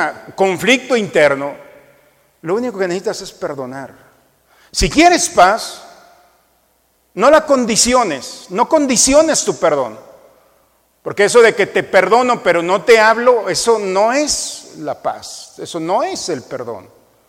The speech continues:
En este día el Señor nos invita a expresar y a escuchar: "La paz esté con ustedes".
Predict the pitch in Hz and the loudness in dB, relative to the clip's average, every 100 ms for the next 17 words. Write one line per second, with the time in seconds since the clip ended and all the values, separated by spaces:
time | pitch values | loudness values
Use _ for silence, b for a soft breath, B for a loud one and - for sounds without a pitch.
0 | _ _ _ _ _ _ _ _ _ _ | _ _ _ _ _ _ _ _ _ _
1 | _ _ _ _ _ _ _ - 160 202 | _ _ _ _ _ _ _ -10 -6 -4
2 | - 214 214 214 202 170 170 208 220 170 | 0 0 2 2 0 -2 0 -2 -2 -6
3 | 156 170 202 226 220 - - - - 202 | -4 -4 0 0 0 -4 -20 -10 0 2
4 | - - 196 180 - 240 262 254 208 - | 2 -2 -2 0 0 0 0 0 0 -2
5 | 180 - 240 262 220 196 170 165 - 269 | -6 0 4 4 0 0 0 0 -2 -2
6 | 277 - 185 147 - 220 240 - 208 185 | -2 -4 -4 -4 2 4 4 2 -2 -2
7 | - - 185 143 120 113 - | -6 0 2 2 -2 -12 -18